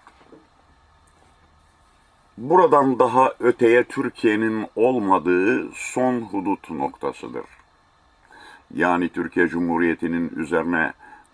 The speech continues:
doğan güneşin batmış olduğu son nokta, son hudut noktası burasıdır. Değerli dostlar, bu sebepten dolayıdır ki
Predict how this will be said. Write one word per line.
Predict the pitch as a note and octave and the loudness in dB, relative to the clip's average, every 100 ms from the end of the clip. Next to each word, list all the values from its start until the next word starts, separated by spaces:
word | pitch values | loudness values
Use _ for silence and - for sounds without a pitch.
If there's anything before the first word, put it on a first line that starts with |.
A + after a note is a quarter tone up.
| - C#2 | -8 0
doğan | F2 F2+ F2+ | 4 4 2
güneşin | D#2 D#2+ E2+ - B2+ C3 _ _ _ _ _ _ _ _ _ _ _ _ _ _ _ | -2 -2 -4 -2 -4 -4 _ _ _ _ _ _ _ _ _ _ _ _ _ _ _
batmış | - F2 - - - - | 0 2 2 -4 -4 -4
olduğu | D2+ D2+ D#2 | -4 -4 -6
son | - G2 G2 B1+ | -4 -2 -2 -2
nokta, | B1 - F2 G2 - _ _ _ _ _ _ _ | -6 -4 -4 -4 -12 _ _ _ _ _ _ _
son | - - A2 E2+ A#1 | -12 0 0 0 -4
hudut | D2 D#2+ G2 - | -8 -6 -6 -6
noktası | C#2 - B1 B1 E2 | -8 -6 -10 -8 -8
burasıdır. | C#2 A#1+ - - - _ _ _ _ _ _ _ _ _ _ _ _ _ _ _ _ _ _ _ _ - - _ - | -6 -8 -12 -20 -20 _ _ _ _ _ _ _ _ _ _ _ _ _ _ _ _ _ _ _ _ -20 -20 _ -10
Değerli | C2+ D#2+ F2 E2+ | -4 -2 -2 -2
dostlar, | E2+ - E2+ - _ _ _ _ _ _ - _ - - _ - _ - _ _ _ - | -4 -2 -4 -4 _ _ _ _ _ _ -20 _ -20 -20 _ -20 _ -20 _ _ _ -20
bu | C2+ F3 | -4 -2
sebepten | - F#2+ F#2+ - F#2 F2+ | 2 2 2 -2 -2 0
dolayıdır | F2 E2+ E2+ E2+ | 0 2 0 -4
ki | D2+ F#2 A2 | -2 0 -2